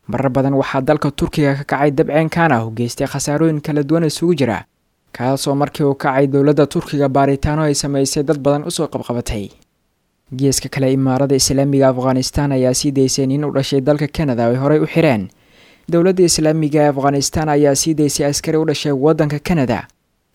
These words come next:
kadib muddo bilooyin ah oo ku jiray gacanta Imaaradda Islaamiga Afghanistan.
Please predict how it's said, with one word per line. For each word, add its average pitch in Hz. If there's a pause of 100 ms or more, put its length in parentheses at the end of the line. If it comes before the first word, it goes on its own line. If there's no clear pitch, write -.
(160)
kadib 120
muddo 127
bilooyin 135
ah 139
oo 131
ku -
jiray 135
gacanta 139
Imaaradda 113
Islaamiga 135
Afghanistan. 131